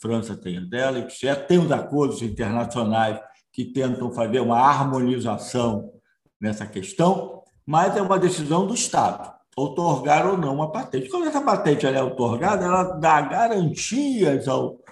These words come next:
ao inventor, né? Porque existe o pesquisador e o inventor. O pesquisador pesquisa, o inventor a-, inventa algo, né? Mas o conceito da patente é o conceito de inventor.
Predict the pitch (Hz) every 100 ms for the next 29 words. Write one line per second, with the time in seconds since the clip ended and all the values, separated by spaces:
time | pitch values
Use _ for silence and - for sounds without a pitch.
0 | - - - 127 131 143 143 131 110 101
1 | 143 170 202 - - - _ _ _ _
2 | _ 285 _ _ _ _ _ _ _ _
3 | _ _ - 98 123 120 123 - - 131
4 | 127 123 110 113 117 123 117 131 - 175
5 | 196 196 262 269 262 226 214 165 - 220
6 | - 214 220 247 220 247 240 233 233 -
7 | 233 247 247 240 247 220 - 240 233 226
8 | 220 - - 202 185 208 214 214 165 107
9 | 95 - - _ 123 143 160 156 160 170
10 | - - 170 185 180 156 151 202 226 240
11 | 226 226 214 220 196 185 180 190 180 175
12 | 180 170 - 101 98